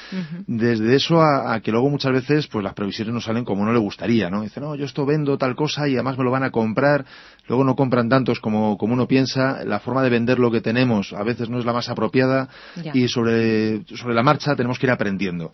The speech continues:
Speaker 1: Ujú.
Speaker 2: Y eso no siempre es fácil.
Speaker 1: No siempre es fácil. Eh, eh, de todas formas, claro, tú dices, "Si esto lo tenemos claro, estamos muy motivados, queremos ir a por ello cien por cien, adelante.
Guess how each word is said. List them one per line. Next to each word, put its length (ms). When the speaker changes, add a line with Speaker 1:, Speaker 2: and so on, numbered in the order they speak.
Speaker 1:
Ujú. 240
Speaker 2:
Y 40
eso 300
no 100
siempre 280
es 60
fácil. 320
Speaker 1:
No 160
siempre 240
es 60
fácil. 280
Eh, 160
eh, 120
de 140
todas 260
formas, 440
claro, 200
tú 120
dices, 320
"Si 220
esto 180
lo 100
tenemos 360
claro, 260
estamos 320
muy 200
motivados, 600
queremos 320
ir 120
a 40
por 140
ello 160
cien 260
por 180
cien, 340
adelante. 640